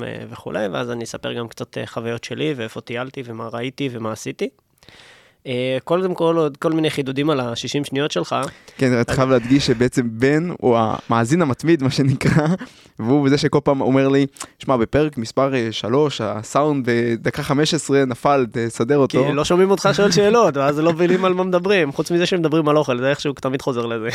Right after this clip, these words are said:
Speaker 2: כן, מה זה, גם היום נדבר על אוכל. בטוח שיש אוכל מעניין בניו זילנד.
Speaker 1: אה, אוכל רגיל,
Speaker 2: כל כך הרבה
Speaker 1: סטנדרטי.
Speaker 2: כבשים, מה צריך לאכול את זה?
Speaker 1: כבש.
Speaker 2: כבש זה כבש, מה, כבש זה טוב,
Speaker 1: כן.
Speaker 2: אני עיראקי, אצלנו זה, <laughs> זה
Speaker 1: אז,
Speaker 2: ב-,
Speaker 1: אה,
Speaker 2: בדם.
Speaker 1: כן. אה, ניו זילנד, בגדול זילנד זה,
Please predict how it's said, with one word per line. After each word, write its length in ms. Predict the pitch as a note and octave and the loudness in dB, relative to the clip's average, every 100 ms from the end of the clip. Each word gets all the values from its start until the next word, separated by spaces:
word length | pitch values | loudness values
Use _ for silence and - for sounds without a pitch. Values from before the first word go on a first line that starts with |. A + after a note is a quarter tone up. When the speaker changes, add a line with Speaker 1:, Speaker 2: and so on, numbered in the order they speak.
| - | -4
Speaker 2:
כן, 200 | D3+ E3 C3 | -2 0 2
מה 100 | C3+ | 0
זה, 120 | A#2+ | 0
גם 100 | B2+ | 2
היום 140 | D#3 | 2
נדבר 260 | D#3+ A#2+ B2 A2+ | 2 2 2 2
על 60 | |
אוכל. 220 | A2 - G#2 A2+ | -2 -4 -6 -6
בטוח 240 | B2 D#3+ D#3+ | -2 0 0
שיש 140 | C3+ | 0
אוכל 140 | B2 C3 | 0 0
מעניין 400 | A#2 A2+ A2+ G#2+ | 0 0 -2 -2
בניו 320 | A2 G#2+ A2 | -2 -2 -6
זילנד. 340 | G#2+ G#2+ G#2 A2 F#4+ | -6 -8 -10 -14 -12
Speaker 1:
אה, 40 | F#4+ F#4+ F#4+ F4+ E4 | -10 -8 -8 -10 -10
אוכל 160 | F4 - | -6 -4
רגיל, 320 | B3 B3 A3+ | -4 -4 -6
Speaker 2:
כל 40 | - | -6
כך 60 | |
הרבה 120 | - C#3+ D3+ D#3+ | -2 0 2 0
Speaker 1:
סטנדרטי. 60 | |
Speaker 2:
כבשים, 380 | D#3 D#3 - E3+ | 0 -2 0 0
מה 100 | D3+ | 0
צריך 180 | - D3+ | -2 -8
לאכול 260 | C#3+ C#3+ A#2 | -2 -2 -2
את 60 | |
זה? 100 | G#2 G#2 _ | -6 -10 _
Speaker 1:
כבש. 460 | - C#4 D4 A#3+ - - - - - - - - | -6 -4 -4 -10 -16 -4 -2 -2 -6 -12 -14 -10
Speaker 2:
כבש 220 | - E3+ C4 | -2 -2 -2
זה 80 | |
כבש, 300 | - F3+ C3+ | -2 0 2
מה, 100 | C3+ | 0
כבש 200 | A#2+ D3+ | -4 -4
זה 140 | D#3+ D#3 | -6 -6
טוב, 160 | D#3+ C#3 | -2 -2
Speaker 1:
כן. 60 | |
Speaker 2:
אני 120 | A#2 | 0
עיראקי, 340 | B2 C3+ E3+ A2+ | 2 2 -2 -4
אצלנו 280 | B2+ C3+ C3 | -2 -2 -2
זה, 240 | B2 A#2+ | -4 -6
<laughs> 1200 | B2 B2+ - C#3 C3 - _ _ _ - - - | -6 -4 -6 -8 -10 -14 _ _ _ -20 -20 -10
זה 60 | C3 | -4
Speaker 1:
אז, 80 | |
Speaker 2:
ב-, 40 | B2 | -2
Speaker 1:
אה, 400 | C#3+ C#3 C3+ C#3 | 0 2 2 2
Speaker 2:
בדם. 240 | C#3+ C#3 C3+ C#3 | 2 0 -2 -10
Speaker 1:
כן. 220 | - A#2+ A#2 - _ - | -8 -8 -8 -14 _ -8
אה, 120 | C3+ - | -8 -4
ניו 140 | D3 | -2
זילנד, 400 | C3+ E3 G3+ F#3+ | 0 0 0 0
בגדול 360 | D3 C#3 C#3+ E3+ | -2 -2 0 -2
זילנד 460 | C3+ F3 F#3 E3+ D#3+ | 0 0 2 -2 -2
זה, 420 | B2+ B2 B2 | -4 -4 -4